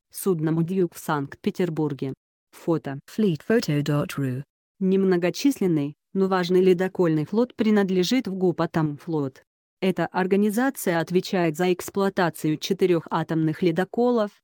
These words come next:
Speaker 1: одного атомного лихтеровоза ледового класса и судов обеспечения. Существуют планы по выводу части атомных ледоколов из эксплуатации с заменой новыми судами.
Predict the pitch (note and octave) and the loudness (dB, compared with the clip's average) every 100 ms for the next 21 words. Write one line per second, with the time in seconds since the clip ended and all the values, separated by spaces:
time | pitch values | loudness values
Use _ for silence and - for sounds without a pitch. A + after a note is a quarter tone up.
0 | _ - F#3 A3 G#3+ C4 E3 D#3+ D#3+ D#3+ | _ -2 0 2 2 0 0 0 0 0
1 | F3+ F#3+ G3 - F#3+ F3+ F3 D#3+ E3 E3 | 0 0 0 0 0 0 0 0 -2 0
2 | E3 D#3 D3 - D3+ C#3 - D#3+ F3+ - | 0 -2 -4 -4 -4 -4 -4 -4 -4 -4
3 | F#3 F3 E3+ E3+ D#3+ - D3+ C#3+ - C#3+ | -2 -2 -2 -4 -4 -4 -4 -4 -2 -2
4 | C3 C3+ _ _ _ - - G3 G3+ - | -4 -8 _ _ _ -6 -2 -2 -4 -2
5 | A#3+ C#4 - G#3 G3+ F#3+ D#3+ E3 C4 B3+ | 0 0 0 -2 0 0 0 0 2 2
6 | E3+ D#3+ - A#3 A#3+ G#3+ - E3 D#3+ D#3+ | 0 -2 -2 -4 -2 -4 -4 -4 0 0
7 | D#3 F3+ E3 F#3 - F#3 D#3+ - F3+ G3 | 0 0 0 -2 0 0 0 -2 0 0
8 | G3 - G3 G3 F#3+ E3 - F3 E3 F3 | -2 -4 -2 0 0 -2 -2 -2 0 0
9 | G3+ F#3+ F3 E3+ E3+ D#3 D3+ D#3 E3 F3 | 2 4 2 2 0 0 0 -2 -2 -2
10 | D#3+ D3 C#3 | -2 -2 -4